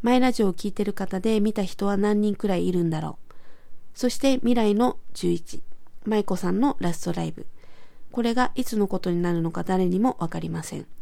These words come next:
でも舞子さんに限らず、自分より年下のミュージシャンの晩年の演奏は聞けない可能性が大きいと考えるのが自然で、かっこなく。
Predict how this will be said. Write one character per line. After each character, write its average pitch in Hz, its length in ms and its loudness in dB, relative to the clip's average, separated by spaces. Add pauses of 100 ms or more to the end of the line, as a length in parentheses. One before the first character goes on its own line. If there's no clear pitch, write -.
(540)
で 247 100 0
も 220 180 2
舞 233 180 4
子 214 120 0
さ 202 120 -2
ん 190 60 0
に 180 100 -2
限 190 260 -4
ら 196 160 -2
ず、 175 320 -2
自 208 80 2
分 233 200 2
よ 220 80 2
り 185 100 -2
年 208 340 -2
下 214 220 -4
の 233 220 0
ミ 202 160 4
ュ - 20 2
ー 185 40 0
ジ 175 100 -2
シ - 100 -8
ャ 170 60 0
ン 165 80 2
の 170 100 0
晩 202 220 0
年 196 180 2
の 196 80 2
演 196 180 2
奏 196 280 0
は 214 180 -2 (300)
聞 - 120 -10
け 214 120 2
な 202 120 2
い 175 60 0
可 175 140 -2
能 170 160 2
性 170 200 0
が 175 140 0
大 175 140 0
き 240 200 -4
い 233 40 0
と 170 100 0
考 175 280 -2
え 175 80 -2
る 165 100 -2
の 185 120 -2
が 240 80 2
自 170 200 -2
然 165 200 -4
で、 - 220 -6
か - 80 -2
っ - 80 -2
こ - 100 -6
な 71 140 -12
く。 - 160 -12